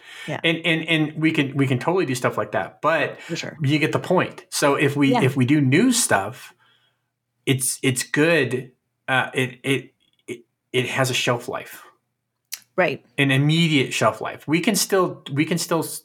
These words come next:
Speaker 2: advertise it later. We can still push it on social later, the way I
Speaker 1: Mm-hmm.
Speaker 2: normally do, but just knowing that it's gonna be out of date. So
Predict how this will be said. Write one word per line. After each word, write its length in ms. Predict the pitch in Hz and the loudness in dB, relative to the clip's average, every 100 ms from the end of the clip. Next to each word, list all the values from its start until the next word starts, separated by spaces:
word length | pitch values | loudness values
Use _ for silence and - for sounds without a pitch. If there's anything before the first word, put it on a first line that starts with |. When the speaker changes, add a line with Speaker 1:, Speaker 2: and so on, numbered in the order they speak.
| _ | _
Speaker 2:
advertise 480 | 123 120 123 123 113 | -2 -2 -2 -2 -2
it 80 | 113 | -4
later. 280 | 107 101 107 | -4 -4 -2
We 140 | 120 | 0
can 120 | 120 | 2
still 240 | 127 - 120 | 2 2 2
push 220 | - 127 | 0 0
it 60 | 117 | 0
on 120 | 113 | 0
social 400 | - 107 110 101 | 0 -2 -2 -4
later, 440 | 104 - - - - - - - | -4 -6 -8 -8 -14 -20 -16 -6
the 60 | |
way 140 | 113 113 | -2 2
I 80 | 117 | 2
Speaker 1:
Mm-hmm. 80 | |
Speaker 2:
normally 380 | 120 131 156 117 | 2 0 0 -2
do, 320 | 117 - 131 - - - - _ - | -4 -10 -12 -18 -20 -20 -20 _ -14
but 560 | 131 151 175 - - - _ 135 | -4 0 0 -2 -8 -16 _ -2
just 240 | 135 123 | 0 2
knowing 320 | 131 123 123 | 4 4 4
that 100 | 113 | 2
it's 140 | 107 - | -2 -4
gonna 180 | 107 | -6
be 140 | 101 98 | -4 -4
out 120 | 87 | -6
of 80 | - | 0
date. 360 | 139 131 123 - - - | 0 0 -6 -20 -20 -18
So 560 | - - 131 123 117 - | -6 0 4 4 2 -4